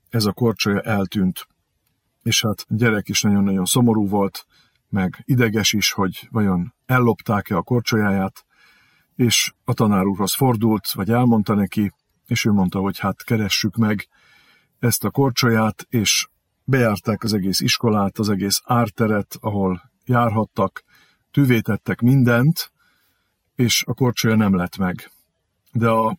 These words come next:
három órás keresés végén a gyerek azt mondta, hogy "Tanár úr, nem baj.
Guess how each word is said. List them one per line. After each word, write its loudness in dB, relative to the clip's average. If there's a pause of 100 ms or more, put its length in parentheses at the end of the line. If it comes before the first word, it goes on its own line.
három 2
órás 0
keresés 0
végén 2
a 0
gyerek -2
azt -6
mondta, -2
hogy -4 (560)
"Tanár 2
úr, -6 (680)
nem 0
baj. -8